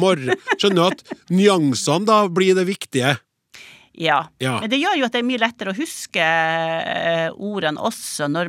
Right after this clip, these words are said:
Speaker 2: man, eh, blir litt mer kjent med systemet, så
Speaker 1: Ja.
Speaker 2: forstår man, det her med forståelse kan man trene seg opp til ganske fort, og det vil jeg jo, vil jeg jo understreke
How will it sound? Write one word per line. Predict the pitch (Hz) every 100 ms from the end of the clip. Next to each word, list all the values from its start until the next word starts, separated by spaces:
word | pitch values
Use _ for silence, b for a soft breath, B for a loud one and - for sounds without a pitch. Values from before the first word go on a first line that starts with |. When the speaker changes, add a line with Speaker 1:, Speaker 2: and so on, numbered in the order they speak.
| 180
Speaker 2:
man, | 175 175
eh, | 170 160 156 B B B _
blir | 196 214
litt | 277 202
mer | 185
kjent | - 208 202
med | 160
systemet, | 156 170 - 190 165 143 151
så | - 165
Speaker 1:
Ja. | 170
Speaker 2:
forstår | 123 302 392 202 151
man, | 151 160
det | - 208
her |
med | 220 190
forståelse | 208 - 381 175 - 180
kan | 320
man | 226 165 _ _ _
trene | _ 226 202
seg | -
opp | 311 -
til | 165
ganske | 151 151 - 165
fort, | - 170 - -
og | 196 B B B B -
det |
vil | 294 320
jeg | 220
jo, | - - 190
vil | 254 254
jeg | 208 202
jo | 190 185 180 _ 220
understreke | 269 262 269 - 190 - 160 -